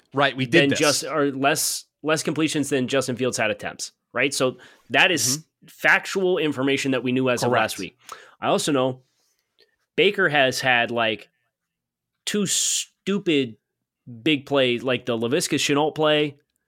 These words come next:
Speaker 1: And
Speaker 2: This
Speaker 1: the
Speaker 2: was
Speaker 1: Robbie
Speaker 2: like a,
Speaker 1: Anderson.
Speaker 2: and the Robbie An-, like, just dumb big plays after the catch.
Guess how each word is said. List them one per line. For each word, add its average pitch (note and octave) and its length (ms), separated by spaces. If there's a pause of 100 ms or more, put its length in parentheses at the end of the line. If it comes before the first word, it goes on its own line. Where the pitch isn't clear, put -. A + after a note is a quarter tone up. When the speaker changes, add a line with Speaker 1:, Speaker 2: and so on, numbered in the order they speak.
Speaker 1:
And C#3 180
Speaker 2:
This C3 60
Speaker 1:
the C3+ 40
Speaker 2:
was C3+ 100
Speaker 1:
Robbie C#3+ 120
Speaker 2:
like C#3 80
a, C3+ 40
Speaker 1:
Anderson. A#2+ 520
Speaker 2:
and C#3 160
the C3+ 60
Robbie C#3+ 400
An-, C#3 140
like, C3 340
just C3+ 200 (560)
dumb E3 480
big C#3+ 280
plays C3+ 460
after B2 340
the A2 60
catch. - 420